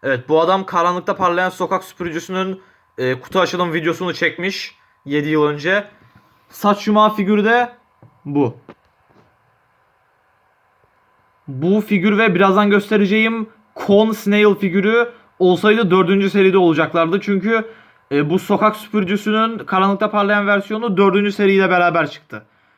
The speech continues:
Ayrıca bu kutunun üzerindeki diğer tüm çöpler de hep dördüncü seriden. Mesela şu Plaş Çöp serinden bu, e, dünyada sadece iki yüz elli tane üretilmiş bir tane sınırlı sayıda figür.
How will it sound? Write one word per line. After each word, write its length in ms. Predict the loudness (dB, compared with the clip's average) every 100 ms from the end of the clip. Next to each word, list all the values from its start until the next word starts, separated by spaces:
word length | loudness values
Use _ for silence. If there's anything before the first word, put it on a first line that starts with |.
| _
Ayrıca 360 | -4 -2 0 -4
bu 60 | -6
kutunun 240 | -10 -6
üzerindeki 440 | -4 -4 -4 -6
diğer 200 | -2 -2
tüm 100 | -2
çöpler 400 | -4 -4 0 0
de 60 | 0
hep 120 | 0
dördüncü 320 | 2 2 0
seriden. 420 | -4 -4 -2 -4 -8 -14 _ _
Mesela 280 | -10 -2 -2
şu 320 | -2 0 -2 -4 _ _ -6
Plaş 320 | -2 -2 -2
Çöp 140 | -8
serinden 540 | -6 -10 -6 -6 -4 -2
bu, 260 | -2 -4 -10 _ _ _
e, 240 | -4 -2 -2
dünyada 340 | 0 2 0
sadece 260 | 2 0 0
iki 140 | -2
yüz 100 | -2
elli 160 | 0 0
tane 200 | 0 0
üretilmiş 400 | 0 -2 -6 -6
bir 60 |
tane 140 | -4 -4
sınırlı 280 | -4 -6 -4
sayıda 220 | -4 -4
figür. 340 | -6 -10 -12